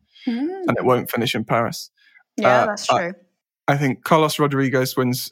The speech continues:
Speaker 2: the white jersey. Wout van Aert's probably gonna win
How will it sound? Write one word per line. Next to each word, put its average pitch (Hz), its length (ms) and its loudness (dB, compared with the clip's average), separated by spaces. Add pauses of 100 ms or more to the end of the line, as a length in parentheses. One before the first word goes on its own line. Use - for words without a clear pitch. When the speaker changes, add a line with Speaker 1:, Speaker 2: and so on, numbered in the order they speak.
Speaker 2:
the 139 100 2
white 131 260 2
jersey. 127 540 0 (640)
Wout 143 300 4
van 127 120 2
Aert's 120 160 0
probably 120 360 0
gonna 117 260 0
win 117 360 -2